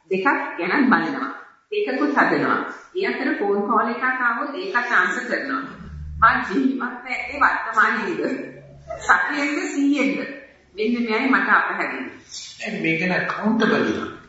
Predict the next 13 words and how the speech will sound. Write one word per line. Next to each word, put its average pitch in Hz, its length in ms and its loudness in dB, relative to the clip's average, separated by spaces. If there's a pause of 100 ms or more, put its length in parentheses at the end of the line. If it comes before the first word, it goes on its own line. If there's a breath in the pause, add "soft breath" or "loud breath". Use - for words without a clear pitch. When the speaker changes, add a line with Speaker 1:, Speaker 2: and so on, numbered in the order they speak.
(440)
Speaker 2:
පොත් 110 160 0
බුක් 127 200 -2
කීපින් 202 300 -2
එක - 120 -4
කියලා 202 340 2
තියෙනවා 226 320 0
සතිය 269 280 0
කියලා. - 320 -8 (1800)
මගේ 113 220 -16
ප්‍රධාන 110 380 0
කාරණාව 139 480 2
එළවලු 139 340 2
කපන - 300 0